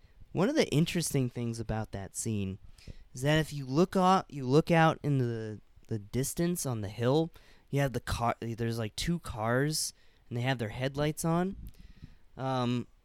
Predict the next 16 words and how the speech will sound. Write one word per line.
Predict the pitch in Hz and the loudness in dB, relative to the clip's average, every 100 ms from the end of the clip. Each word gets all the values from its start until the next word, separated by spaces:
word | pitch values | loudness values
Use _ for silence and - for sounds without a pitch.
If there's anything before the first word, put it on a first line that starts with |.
| _ - _ _ - | _ -20 _ _ -2
and, | 165 175 | 4 6
you | 180 | 6
know, | 175 175 | 2 0
like, | 214 202 | 0 2
it's, | 190 165 - - - _ - | -2 -4 -14 -18 -20 _ -12
they're, | 151 220 233 233 202 - | 0 4 6 4 2 -2
like, | 165 147 - _ _ _ _ - | -2 -2 -6 _ _ _ _ -8
I | |
guess | 151 170 - | 0 0 0
f-, | - _ _ _ _ _ _ _ _ _ - | -14 _ _ _ _ _ _ _ _ _ 2
in | 170 175 | 4 8
this | 226 - | 8 8
movie, | 180 160 143 139 | 2 2 2 0
it's | 139 - | 0 0
there | 143 139 139 | 2 4 2
for | - 123 113 | 0 -2 -2